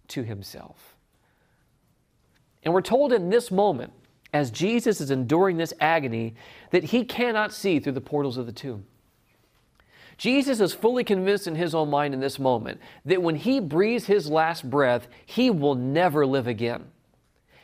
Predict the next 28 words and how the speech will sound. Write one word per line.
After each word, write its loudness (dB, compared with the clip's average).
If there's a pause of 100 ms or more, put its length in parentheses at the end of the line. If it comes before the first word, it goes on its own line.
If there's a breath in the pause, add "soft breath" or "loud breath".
He 0
will 4
never 0
see -2
the 2
Father 0
again. -2 (520 soft breath)
And 0
even 2
if 2
this -2
plan -4
of -4
salvation 2
does 2
work 2
and -4
you're 0
saved, -2 (260 soft breath)
he's 0
not 0
gonna 2
be 2
there 2
to -4
see -6
it, -12
guys. -16